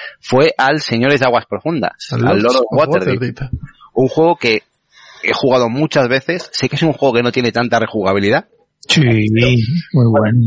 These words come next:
Speaker 1: A mí me, todo el mundo me dice que no. Yo lo he jugado muchísimas veces y es un juego que siempre me ha gustado.
Speaker 2: ¿Lo jugaste con la expansión o el base solo?
Speaker 1: He jugado, la última vez que lo jugué fue solo. He jugado
Speaker 2: Ajá,
Speaker 1: las,
Speaker 2: sí.
Speaker 1: las dos, las de, las del Skullport y,
Speaker 2: La
Speaker 1: y
Speaker 2: de
Speaker 1: lo otro es, eh,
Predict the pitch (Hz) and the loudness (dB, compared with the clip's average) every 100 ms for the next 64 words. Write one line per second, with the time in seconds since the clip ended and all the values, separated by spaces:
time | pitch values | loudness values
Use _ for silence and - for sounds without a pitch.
0 | 110 113 135 131 127 127 123 117 117 110 | 0 -2 -2 0 0 0 0 0 -2 -2
1 | 135 _ - 127 147 165 160 170 160 120 | -4 _ -8 0 2 2 4 2 2 -2
2 | - 156 135 120 147 139 131 147 156 117 | -4 -2 2 2 2 0 -2 -2 -2 -2
3 | - 113 110 95 - 87 90 151 - 165 | -4 -2 -2 -2 -2 -4 -2 -2 0 0
4 | 170 196 190 185 180 175 233 226 147 135 | 0 0 0 0 0 2 2 2 4 2
5 | - 131 143 120 113 _ _ _ - - | 0 -4 -4 -6 -6 _ _ _ -20 -6
6 | 135 127 151 135 110 110 117 123 143 139 | -4 0 2 2 2 2 2 2 0 0
7 | 127 135 131 156 147 - 101 85 - - | 0 -2 0 0 0 -2 -4 -4 -10 -6
8 | 104 - 113 117 131 120 104 120 - 98 | -2 0 2 2 4 2 0 -4 -4 -4
9 | 107 101 - 85 87 87 87 87 87 - | -2 -4 -2 -4 -2 -2 -2 -2 -4 -6
10 | 87 87 87 - - 135 202 147 147 147 | -4 -4 -6 -6 -2 -2 0 0 0 -2
11 | 101 90 85 - _ _ _ 185 143 135 | -2 -2 -4 -10 _ _ _ -10 -8 -4
12 | 117 101 - 110 113 - - | 0 0 0 0 -2 -4 -4